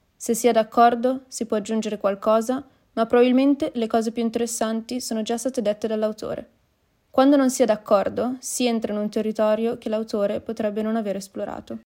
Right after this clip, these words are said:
La conseguenza è che prevale il disaccordo, e questo viene espresso soprattutto a parole.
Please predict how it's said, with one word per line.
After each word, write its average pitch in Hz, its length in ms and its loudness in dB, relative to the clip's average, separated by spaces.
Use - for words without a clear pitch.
La 247 140 2
conseguenza 208 720 -4
è 226 100 -4
che 247 100 -6
prevale 247 300 2
il 254 80 2
disaccordo, - 760 -8
e 220 100 -6
questo 247 460 -2
viene 226 160 -2
espresso 226 460 -4
soprattutto 247 560 -6
a - 20 -6
parole. 120 420 -4